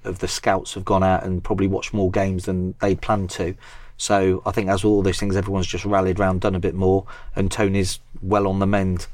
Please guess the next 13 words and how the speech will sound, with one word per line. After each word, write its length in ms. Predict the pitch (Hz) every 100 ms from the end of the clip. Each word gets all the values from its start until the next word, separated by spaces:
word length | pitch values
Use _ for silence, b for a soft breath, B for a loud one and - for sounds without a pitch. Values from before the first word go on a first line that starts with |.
| -
So, 320 | - 92 90
um, 160 | 92 95
that, 160 | 95
that, 160 | 113 -
that's 180 | 95 -
good 240 | - 87
'cause 180 | - 85
he's, 260 | 92 87
um, 260 | 92 82 82
he's 160 | 95 87
important 400 | 82 95 87 85
to 120 | 82
us. 180 | 78